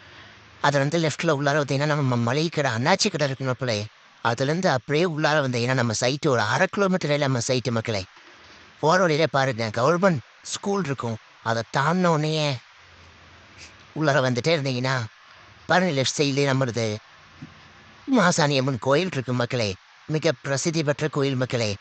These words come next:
அப்பப்ப நூறு, இருநூறு பேர் வந்துட்டு இருப்பாங்க மக்களே. அக்கா கொஞ்ச நேரம் வந்துக்குங்கக்கா, தேங்க்ஸுங்கக்கா. மக்களே, இங்க பாருங்க, ஊருக்குள்ளாரே நம்ம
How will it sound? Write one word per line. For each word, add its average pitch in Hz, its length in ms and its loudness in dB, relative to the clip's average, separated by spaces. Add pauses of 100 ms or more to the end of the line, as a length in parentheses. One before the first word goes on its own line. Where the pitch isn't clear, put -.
(140)
அப்பப்ப 165 540 2 (240)
நூறு, 175 260 2
இருநூறு 127 260 0
பேர் 147 200 2
வந்துட்டு 143 180 -4
இருப்பாங்க 135 140 0
மக்களே. 123 380 -2
அக்கா 180 320 0
கொஞ்ச 139 280 0
நேரம் 135 160 0
வந்துக்குங்கக்கா, 127 420 -4 (380)
தேங்க்ஸுங்கக்கா. 139 520 -2 (720)
மக்களே, 143 400 0 (240)
இங்க 143 200 -2
பாருங்க, 135 480 0 (2250)
ஊருக்குள்ளாரே 170 520 0
நம்ம 135 220 2